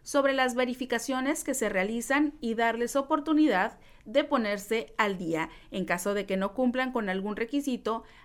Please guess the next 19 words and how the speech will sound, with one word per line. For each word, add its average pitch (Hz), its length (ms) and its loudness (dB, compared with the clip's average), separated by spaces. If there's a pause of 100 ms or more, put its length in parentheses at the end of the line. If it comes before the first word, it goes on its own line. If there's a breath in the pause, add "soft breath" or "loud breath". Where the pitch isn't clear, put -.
(120)
antes 254 600 2
de 214 240 2
una 226 400 -2
sanción. 185 520 -2
Así 202 180 -6
que 269 160 0
realizan 285 580 0
operativo 233 600 0
de 226 100 2
verificación 214 680 -2
de 220 80 0
certificados 220 880 -2 (260 loud breath)
de 240 160 4
fumigación 269 800 2 (240 soft breath)
y 294 160 2
tarjetas 247 640 0
sanitarias 220 800 2 (420 soft breath)
en 247 200 4
Rosarito. 220 520 0